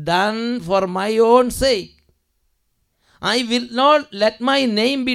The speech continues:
dishonored or let anyone else share the glory that should be mine and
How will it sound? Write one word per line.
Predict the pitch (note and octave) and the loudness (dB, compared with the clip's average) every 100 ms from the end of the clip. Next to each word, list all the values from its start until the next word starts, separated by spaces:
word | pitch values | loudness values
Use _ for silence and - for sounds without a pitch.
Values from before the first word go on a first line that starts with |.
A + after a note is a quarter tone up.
| G#3+ | -4
dishonored | G3+ A3 B3 C#4+ B3 F3+ - _ _ _ _ _ _ _ | -6 -4 -4 -2 -4 -6 -12 _ _ _ _ _ _ _
or | - A#3+ G#3+ G3+ A#3+ - _ _ _ _ _ - G3 | -4 0 2 0 -2 -8 _ _ _ _ _ -6 -2
let | B3 - F#3 G3+ | -2 -4 -4 -4
anyone | B3+ D4 D#4 D4 - F#3+ G#3 | -2 0 -2 -2 -6 -2 2
else | B3+ D4 C#4+ - - - - | 4 4 0 -10 -14 -10 -4
share | F3+ B3 D4 C4 | -2 0 -2 -2
the | A#3 F#3 | -4 -2
glory | F#3 F#3+ A3 A#3 A#3+ B3 C4 F#4 _ _ _ D3 | 0 2 4 4 4 2 0 -4 _ _ _ -2
that | G3 A#3 | -2 -2
should | - A3+ G3+ | -6 -6 -4
be | A#3 G#3 | -4 -2
mine | G3+ G#3+ A#3 C4 C#4 D4 A#3+ _ - | -2 0 0 0 -2 -4 -8 _ -4
and | G3 | -4